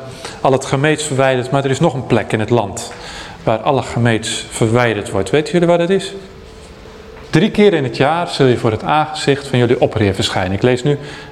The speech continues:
Exodus vijfendertig, vers drieëntwintig tot vijfentwintig. "Yahweh, de God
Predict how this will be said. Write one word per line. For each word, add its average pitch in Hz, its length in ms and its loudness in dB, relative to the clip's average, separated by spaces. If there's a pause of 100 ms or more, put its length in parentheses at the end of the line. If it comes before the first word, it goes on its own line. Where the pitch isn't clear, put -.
Exodus 110 460 0
vijfendertig, 127 800 -2 (380)
vers 113 220 0
drieëntwintig 113 680 0
tot - 200 -4
vijfentwintig. 92 840 -6 (1600)
"Yahweh, 127 460 4
de 98 80 -4
God - 300 -2